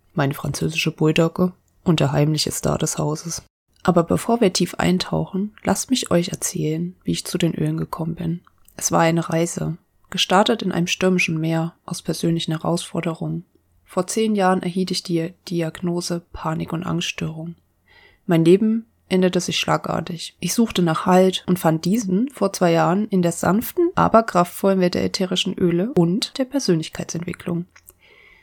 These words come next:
Diese kleinen Fläschchen wurden zu meinem Rettungsanker und öffneten mir die Tür zu einem Weg der Selbstheilung und des persönlichen Wachstums.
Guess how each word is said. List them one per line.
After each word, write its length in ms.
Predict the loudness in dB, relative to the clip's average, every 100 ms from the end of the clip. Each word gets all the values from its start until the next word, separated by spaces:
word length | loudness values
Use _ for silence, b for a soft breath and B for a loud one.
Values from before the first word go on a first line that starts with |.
| b 0
Diese 220 | 0 0
kleinen 300 | 4 4 4
Fläschchen 640 | 2 0 2 2 0 -2 0
wurden 200 | 2 2
zu 120 | 0
meinem 220 | 0 0
Rettungsanker 800 | 0 -2 0 -2 -2 -4 -2 -4 -2
und 160 | 2
öffneten 400 | 4 4 2 2
mir 120 | 0
die 160 | 0 -4
Tür 340 | -2 2 2 0
zu 160 | -6 -2
einem 220 | 0 2
Weg 220 | 0 0
der 80 | -2
Selbstheilung 760 | 0 -2 -2 -4 -2 0 -2 2
und 320 | 4 4 0 -10
des 120 | -8
persönlichen 640 | -2 0 2 0 0 0
Wachstums. 600 | 0 -2 -10 -10 -10 -12